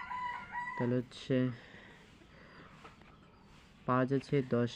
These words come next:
মিলাইতে, পাঁচ হাতে এক, আট আছে বারো মিলাইতে, চার হাতে,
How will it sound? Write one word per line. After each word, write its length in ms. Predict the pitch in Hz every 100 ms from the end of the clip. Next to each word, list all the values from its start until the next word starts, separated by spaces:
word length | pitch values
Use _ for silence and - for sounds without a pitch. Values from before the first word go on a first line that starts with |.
| -
মিলাইতে, 540 | 131 127 131 - 135 131 135 - - - - - - - - - - - - - - - - - - - - - - - -
পাঁচ 300 | - 113 123 - -
হাতে 260 | 117 110 123 123
এক, 80 | 131 - - - - - -
আট 140 | 120
আছে 180 | 117 -
বারো 280 | 120 120 113
মিলাইতে, 500 | 117 120 123 120 - 131 131 - - - - - - -
চার 240 | - 120 120
হাতে, 360 | 120 - 123